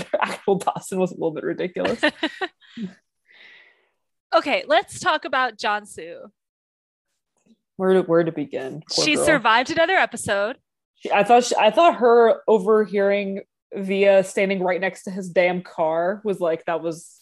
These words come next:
Speaker 1: the end for her. But
Speaker 2: Okay, he
Speaker 1: yeah.
Speaker 2: literally ended his conversation saying, "Mom." She was
Speaker 1: Yeah.
Speaker 2: right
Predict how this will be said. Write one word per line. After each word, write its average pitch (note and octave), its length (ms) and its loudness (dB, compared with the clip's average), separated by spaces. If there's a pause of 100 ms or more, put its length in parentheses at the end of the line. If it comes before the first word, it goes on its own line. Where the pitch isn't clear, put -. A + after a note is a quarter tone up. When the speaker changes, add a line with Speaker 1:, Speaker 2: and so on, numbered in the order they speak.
(140)
Speaker 1:
the F3+ 240 -4
end D3+ 280 -4
for D#3+ 220 -4
her. E3 360 -6
But D#4+ 100 2
Speaker 2:
Okay, C#4+ 180 0
he D4 100 0
Speaker 1:
yeah. B3+ 180 2
Speaker 2:
literally E4+ 460 0 (100)
ended C4+ 280 -4
his D#4 240 -6
conversation C#4 840 -4
saying, B3 440 -4
"Mom." G3 520 -4 (680)
She D4+ 220 -4
was B3+ 140 0
Speaker 1:
Yeah. E4 140 0
Speaker 2:
right D4 240 4